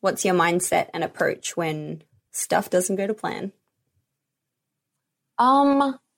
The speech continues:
Speaker 2: I think it's just, I mean, you just gotta say, "Okay, what did we do wrong here?" Like, I think try to, like, lay the groundwork for failure by, like, always being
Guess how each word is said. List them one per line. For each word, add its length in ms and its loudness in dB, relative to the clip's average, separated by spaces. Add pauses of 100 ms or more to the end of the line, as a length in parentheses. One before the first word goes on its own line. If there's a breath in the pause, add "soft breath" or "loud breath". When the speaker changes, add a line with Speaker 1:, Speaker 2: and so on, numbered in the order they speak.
(100)
Speaker 2:
I 80 0
think 260 4
it's 240 0
just, 600 0 (600)
I 80 -2
mean, 180 4
you 140 4
just 220 -2
gotta 560 4
say, 420 4
"Okay, 480 2 (960 soft breath)
what 140 4
did 120 4
we 180 6
do 160 4
wrong 380 4
here?" 300 4
Like, 300 2 (200)
I 100 2
think 340 0 (460)
try 320 2
to, 240 2
like, 320 0 (300)
lay 220 4
the 100 2
groundwork 640 2 (520)
for 380 2
failure 560 4
by, 220 4
like, 300 0
always 440 2
being 540 -4